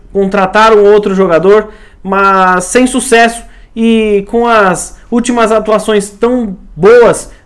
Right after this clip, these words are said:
do atacante argentino, o New York City, juntamente com seu dire-, a sua diretoria, com o seu técnico, decidiram não negociar Tati, mesmo após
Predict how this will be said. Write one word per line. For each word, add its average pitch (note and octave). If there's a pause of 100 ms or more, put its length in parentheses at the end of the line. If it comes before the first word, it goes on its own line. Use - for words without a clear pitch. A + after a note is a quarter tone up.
do E3
atacante F3
argentino, F3+ (160)
o A#3+
New A#3+
York A#3
City, A3+
juntamente G3+
com G3
seu F#3
dire-, F#3+
a F3
sua F#3+
diretoria, F#3
com F#3
o F#3
seu F#3
técnico, G3+ (180)
decidiram B3
não A#3+
negociar A3+
Tati, F#3+
mesmo C4
após A3